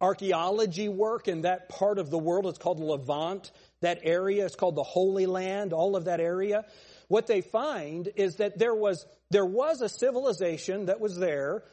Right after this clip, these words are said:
and that was very successful, very prosperous, but it wasn't overthrown. It wasn't destroyed by a battle. They just left. Huh. Like in Genesis chapter eleven, where God confounded their languages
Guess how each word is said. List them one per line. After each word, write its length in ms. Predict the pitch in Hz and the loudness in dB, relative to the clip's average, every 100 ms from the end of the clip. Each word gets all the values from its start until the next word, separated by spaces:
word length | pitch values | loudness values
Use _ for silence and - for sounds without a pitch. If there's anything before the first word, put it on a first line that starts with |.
| _ _ - | _ _ -4
and 180 | 202 202 | 0 2
that 140 | 202 | 2
was 180 | 170 143 | -2 0
very 440 | 196 247 254 202 - | 2 2 0 -6 -12
successful, 1200 | - 214 - - 240 254 - - 151 180 247 - - | -4 -4 -2 -4 -2 -2 -8 -2 2 2 0 -6 -2
very 260 | 165 196 | 0 0
prosperous, 840 | 160 - 226 240 - 170 143 185 - - - | -2 -2 -2 -2 -6 -2 0 -2 -6 -8 0
but 120 | 208 | 0
it 100 | 202 | 2
wasn't 300 | 233 262 233 | 0 -2 -2
overthrown. 800 | 226 214 185 170 202 220 151 113 - _ _ _ - | 0 0 0 -4 -4 -4 -4 -8 -20 _ _ _ -4
It 100 | 175 | 0
wasn't 300 | 202 233 233 | 0 0 -2
destroyed 480 | 214 - 202 196 180 | -2 0 2 2 2
by 160 | 175 | 0
a 40 | 170 | 0
battle. 380 | 214 196 156 - - | 0 0 -2 -4 -2
They 200 | 202 208 | 0 2
just 280 | 202 190 196 | 0 -2 0
left. 520 | 226 147 - - - _ _ _ _ _ _ _ _ _ - | -2 -2 -8 -20 -20 _ _ _ _ _ _ _ _ _ -10
Huh. 360 | - 349 143 - _ _ _ _ _ _ _ _ _ 233 | 0 0 0 -6 _ _ _ _ _ _ _ _ _ -2
Like 160 | 247 | 2
in 140 | 226 180 | 2 2
Genesis 440 | 240 233 - 220 | 2 0 -2 -2
chapter 380 | - 220 208 233 | 0 -2 0 0
eleven, 380 | 214 175 185 190 | 2 2 2 0
where 140 | 185 | 0
God 260 | 185 202 202 | 0 0 0
confounded 580 | 185 156 190 220 220 190 | -4 0 0 0 0 0
their 140 | 220 | 0
languages 580 | 202 180 165 139 180 | 0 -2 -2 -2 -2